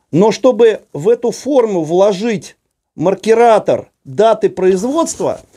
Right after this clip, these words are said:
то качество самой от-, э, самой печати, вот именно даты производства, оно в некоторых случаях будет не такое качественное. И мы на это с вами должны обратить внимание,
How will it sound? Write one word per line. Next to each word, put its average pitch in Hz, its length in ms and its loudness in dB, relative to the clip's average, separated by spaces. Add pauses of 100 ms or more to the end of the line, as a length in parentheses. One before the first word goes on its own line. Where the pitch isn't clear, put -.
(240)
то 185 140 -4
качество 214 680 0
самой 214 640 2 (300)
от-, 180 160 -2 (240)
э, 165 480 2 (320)
самой 233 360 2
печати, 220 680 0
вот 170 300 -2
именно 208 320 -2
даты 190 420 0
производства, 214 760 -2 (440)
оно 226 340 2
в 196 80 -2
некоторых 247 440 2
случаях 254 480 -2
будет 220 300 -2
не 214 100 -2
такое 226 380 2
качественное. 185 800 0
И 202 240 -6
мы 220 140 2
на 226 180 0
это 262 280 0
с - 120 -6
вами 196 260 2
должны 185 560 0
обратить 190 480 -2
внимание, 156 500 -4